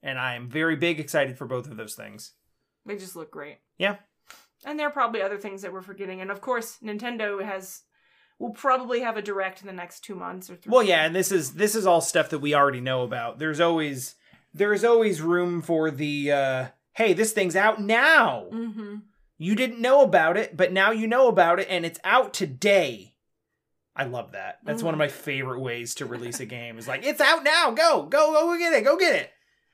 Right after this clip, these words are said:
Speaker 1: That's, it's good times.
Speaker 2: And I think there's some Kickstarter games that are supposedly coming down the pipe. Sea of Stars.
Speaker 1: I will be very excited for Sea of Stars when it comes out.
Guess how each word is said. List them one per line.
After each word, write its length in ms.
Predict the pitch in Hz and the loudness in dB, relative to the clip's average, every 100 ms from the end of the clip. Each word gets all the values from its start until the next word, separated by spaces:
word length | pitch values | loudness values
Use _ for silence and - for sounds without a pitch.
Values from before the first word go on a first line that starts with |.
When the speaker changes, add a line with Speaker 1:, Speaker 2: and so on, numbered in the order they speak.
| _ _ _ _ _ - | _ _ _ _ _ -8
Speaker 1:
That's, 280 | 151 143 - | -8 -8 -16
it's 180 | 131 | -14
good 160 | 117 139 | -10 -8
times. 340 | 139 104 104 | -6 -8 -8
Speaker 2:
And 100 | 277 | -4
I 60 | 302 | -4
think 160 | 370 453 | -4 -8
there's 160 | 427 | -8
some 140 | 294 214 | -8 -10
Kickstarter 520 | 330 330 330 247 220 | -12 -8 -4 -4 -6
games 300 | 208 190 190 | -10 -12 -14
that 80 | 190 | -14
are 80 | |
supposedly 800 | 185 190 - 214 220 196 190 175 | -12 -16 -12 -12 -12 -14 -12 -12
coming 320 | 165 190 170 | -12 -14 -12
down 180 | 175 170 | -10 -10
the 80 | 165 | -12
pipe. 360 | 165 170 170 - | -16 -16 -16 -14
Sea 160 | 226 | -12
of 60 | 202 | -10
Stars. 580 | - 196 196 269 - - _ _ - | -10 -8 -8 -10 -14 -20 _ _ -4
Speaker 1:
I 220 | 160 175 | 2 2
will 140 | 170 | 2
be 120 | 156 | -4
very 320 | 165 160 175 196 | -4 2 2 2
excited 380 | 196 151 131 | 0 0 -2
for 60 | 143 | -8
Sea 200 | 127 135 | -10 -8
of 80 | 123 | -6
Stars 300 | 143 117 110 | -4 -4 -6
when 100 | 117 | -12
it 60 | 104 | -12
comes 200 | 113 107 | -14 -8
out. 280 | 120 170 | -6 -6